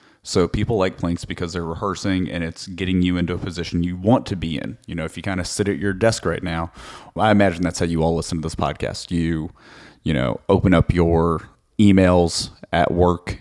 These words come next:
and then as you're scrolling through them, you go, "I'm gonna listen to the warm-up pod.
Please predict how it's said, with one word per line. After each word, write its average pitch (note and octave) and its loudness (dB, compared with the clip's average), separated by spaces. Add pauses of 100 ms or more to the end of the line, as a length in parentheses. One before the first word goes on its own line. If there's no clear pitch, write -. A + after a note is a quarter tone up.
and F2 0
then E2+ 2
as F2+ 0
you're F2 2 (560)
scrolling F2 2
through F2 4
them, E2 0
you E2+ 2
go, E2+ 4
"I'm G2+ 4
gonna F#2 6
listen E2+ -2
to E2+ 0
the E2 0
warm-up E2+ -2
pod. - -2